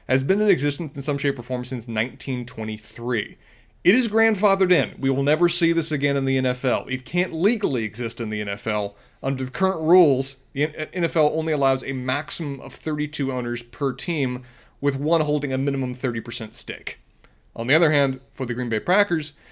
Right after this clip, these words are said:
there are currently, throw out a guess, how many, how many shareholders do you think there are in the Green Bay Packers?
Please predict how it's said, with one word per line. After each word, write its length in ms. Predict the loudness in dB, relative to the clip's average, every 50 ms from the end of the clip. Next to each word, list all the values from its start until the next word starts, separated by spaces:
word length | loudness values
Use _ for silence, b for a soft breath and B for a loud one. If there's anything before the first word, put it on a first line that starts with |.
| b b b b b b b b 0
there 220 | 6 8 8 8
are 160 | 8 6 4
currently, 720 | 2 2 2 2 2 2 2 0 2 2 2 0 -2 -6 -18 -20 _ _ _ _ _ _ _ _ _ -2
throw 160 | 2 4 4
out 80 | 6 4
a 20 |
guess, 240 | 2 0 -2 -2 -2
how 80 | -2 -4
many, 120 | -4 -4 -4
how 60 | 0
many 100 | 0 0
shareholders 560 | 0 0 2 2 2 2 2 0 0 -2 -2
do 60 | -2
you 60 | -4 -4
think 120 | -2 -2
there 120 | 0 0
are 60 | 0 0
in 60 | 0
the 60 | -2
Green 160 | -4 -4 -4
Bay 100 | -4 -6
Packers? 460 | -6 -8 -10 -12 -12 -12 -10 -12 -12